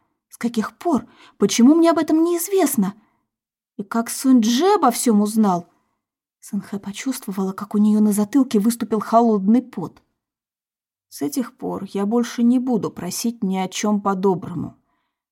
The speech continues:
Моя жена не любит заставлять кого-то через «не хочу» относиться к ней хорошо. В общем, разберитесь с проблемой сами.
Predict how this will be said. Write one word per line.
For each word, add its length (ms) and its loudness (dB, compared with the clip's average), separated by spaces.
Моя 180 -6
жена 280 0
не 160 2
любит 260 -2
заставлять 540 -6
кого-то 340 -6
через 320 -6
«не 140 2
хочу» 400 -2
относиться 560 -4
к 100 -16
ней 100 -10
хорошо. 600 -8
В 60 -4
общем, 540 -2
разберитесь 760 0
с 20 -6
проблемой 540 2
сами. 420 -10